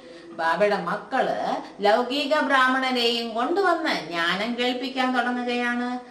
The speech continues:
മനസ്സിലാക്കുക, അവര് ഉള്ളിന്റെ ഉള്ളിൽ ശരിയാണല്ലോ ഇവര് പറയുന്നത് എന്ന്. ജ്ഞാനം കേട്ട് കേട്ട് അവര് ശാന്തമാകുകയാണ്.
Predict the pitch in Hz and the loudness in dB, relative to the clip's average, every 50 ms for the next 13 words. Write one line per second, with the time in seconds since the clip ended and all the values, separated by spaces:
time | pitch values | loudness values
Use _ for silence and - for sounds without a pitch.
0 | - - - - 196 254 403 - - 381 403 370 302 277 285 - 233 226 226 220 | -18 -20 -14 -8 -6 -6 -6 -6 -4 -4 0 0 0 0 2 2 0 0 0 0
1 | 214 214 233 247 254 254 233 220 196 175 170 165 160 156 143 143 - 208 226 311 | -2 -2 -2 -2 -2 0 0 -2 -2 -2 -4 -4 -6 -8 -8 -8 -6 -6 -4 -2
2 | 415 415 381 240 240 294 359 370 339 330 302 247 233 240 240 - 196 190 185 202 | 0 0 2 2 2 0 -2 -4 -4 -2 -2 -4 -4 -4 -4 -2 -2 0 0 -2
3 | 233 226 214 190 175 170 160 165 175 - - - - 175 175 147 127 123 - - | -2 -4 -4 -6 -2 -2 -2 0 0 -2 -4 -6 -8 -8 -8 -8 -8 -10 -12 -14
4 | - - - - - - - - - - - 202 214 247 262 269 285 320 320 330 | -18 -20 -20 -20 -20 -20 -20 -20 -20 -16 -12 -6 -2 0 2 2 2 2 2 0
5 | 330 330 349 - - - - 240 240 269 285 - - 359 330 - - 214 208 220 | 0 -2 -2 -4 -6 -4 -2 0 0 0 0 -2 -4 -6 -8 -8 -4 -4 -2 -2
6 | 262 285 277 - - - - 214 208 208 208 208 208 - - 208 190 208 226 240 | 0 -2 -4 -6 -8 -6 -4 -4 -2 -2 -4 -4 -4 -4 -2 0 0 0 0 0
7 | 254 269 269 262 269 262 240 214 190 180 180 180 180 175 170 160 147 147 131 127 | 0 0 0 0 0 -2 -2 0 0 0 -2 -2 -6 -6 -6 -6 -6 -6 -8 -8
8 | 127 127 - | -10 -12 -14